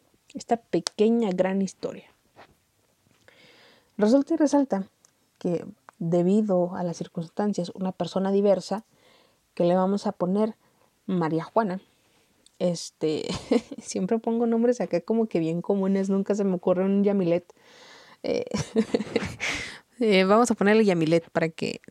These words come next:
sea acá como que más moderno el pedo, porque María Juana ya me imagino una señora con, con mandil. <laughs> Pero bueno, Yamilet y yo, eh, estábamos compartiendo un espacio tranquilón acá, plática y plática.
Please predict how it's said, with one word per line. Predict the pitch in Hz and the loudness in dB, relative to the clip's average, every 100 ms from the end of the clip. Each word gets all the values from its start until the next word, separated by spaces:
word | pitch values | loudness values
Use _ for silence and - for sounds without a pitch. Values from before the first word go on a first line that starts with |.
| - | -2
sea | 170 | 0
acá | 170 190 | 2 0
como | 196 202 | 2 0
que | 190 | 0
más | 165 | -2
moderno | 160 190 165 165 190 | 2 4 4 4 2
el | 180 | 0
pedo, | - 180 170 | 2 2 4
porque | 196 196 | 2 2
María | 190 175 170 | 2 2 2
Juana | 226 240 | 2 4
ya | 208 185 | 4 4
me | 208 | 4
imagino | 190 180 180 | 2 0 0
una | 196 202 | 2 0
señora | 170 160 165 185 | 0 -2 0 0
con, | - 165 180 - | -2 -4 -6 -12
con | - 165 | -4 -2
mandil. | 156 165 170 - - - - _ - - | 0 0 0 -2 -16 -16 -20 _ -10 -6
<laughs> | - 277 - 240 - - - - - - - - | 2 2 4 0 0 -4 -6 -10 -12 -12 -14 0
Pero | 208 | 4
bueno, | 202 196 220 - - - - | 4 4 -2 -14 -20 -20 -4
Yamilet | 208 240 240 262 - | 2 4 4 2 4
y | 277 | 4
yo, | 294 202 - _ _ _ _ _ - - _ - | 6 2 0 _ _ _ _ _ -20 -20 _ -4
eh, | 175 170 151 - | 0 0 0 -2
estábamos | 180 - 170 185 190 | -8 -4 0 2 0
compartiendo | - 175 170 - 175 | -2 -2 -4 -2 -2
un | 175 | -2
espacio | 180 - 180 170 180 180 175 160 180 _ _ _ _ _ _ _ - | -4 -2 -4 -2 2 2 2 -2 -8 _ _ _ _ _ _ _ -4
tranquilón | 208 208 233 269 330 - | -2 0 2 0 0 -10
acá, | 262 254 269 - | -10 -8 -8 -4
plática | 240 269 240 | -4 -2 -4
y | |
plática. | 202 196 - | -4 -6 -10